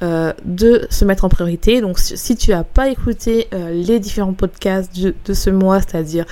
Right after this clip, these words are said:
euh, arrête de culpabiliser et prendre soin de toi, pourquoi prendre soin de toi n'est pas égoïste, et je t'invite aussi à écouter l'épisode numéro trois qui est comment se mettre en priorité.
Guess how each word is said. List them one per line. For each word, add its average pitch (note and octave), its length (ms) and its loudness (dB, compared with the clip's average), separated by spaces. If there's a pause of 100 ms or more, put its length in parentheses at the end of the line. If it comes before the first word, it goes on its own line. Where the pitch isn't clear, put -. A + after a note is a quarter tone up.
(160)
euh, E3+ 100 2
arrête G#3 220 2
de G#3+ 60 0
culpabiliser F#3+ 500 0
et E3 40 0
prendre E3 280 -2
soin G3 240 -2
de G3+ 60 -2
toi, B3+ 300 2
pourquoi A3+ 360 4
prendre G#3 240 0
soin G3+ 220 0
de G3 40 -2
toi G3 240 2 (120)
n'est G#3 160 6
pas F3+ 160 0
égoïste, F#3 680 -2 (420)
et A#3 240 4
je F#3+ 100 0
t'invite G#3 320 2
aussi A3 180 2
à G#3 40 4
écouter G3 380 0
l'épisode F#3+ 580 0 (200)
numéro G3 380 0
trois G3+ 320 2
qui F#3 280 -4
est - 60 0
comment G#3 320 -2
se G3 160 -6
mettre E3+ 280 -10
en - 20 -8
priorité. E3+ 560 0